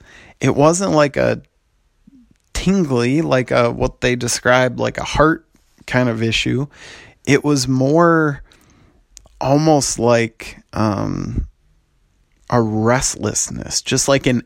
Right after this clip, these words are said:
energy almost. I don't know if that makes sense. I don't know if anyone can relate to that feeling, but what we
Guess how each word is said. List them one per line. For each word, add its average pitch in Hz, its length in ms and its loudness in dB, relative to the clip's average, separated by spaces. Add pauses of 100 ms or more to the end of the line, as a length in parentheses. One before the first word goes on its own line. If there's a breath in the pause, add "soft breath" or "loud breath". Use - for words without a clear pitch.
(120)
energy 127 760 0 (160)
almost. - 680 -2 (380 loud breath)
I - 60 -2
don't 135 140 0
know 139 100 0
if 131 140 -4
that 131 220 0
makes 123 280 -2
sense. 123 360 0
I 113 80 0
don't 120 140 0
know 127 140 2
if 120 120 -4
anyone 127 340 0
can 120 240 -4
relate 117 500 -2
to 120 120 0
that 117 280 0
feeling, 147 680 -2 (640 loud breath)
but 147 380 2 (400)
what 131 460 2
we 131 640 -2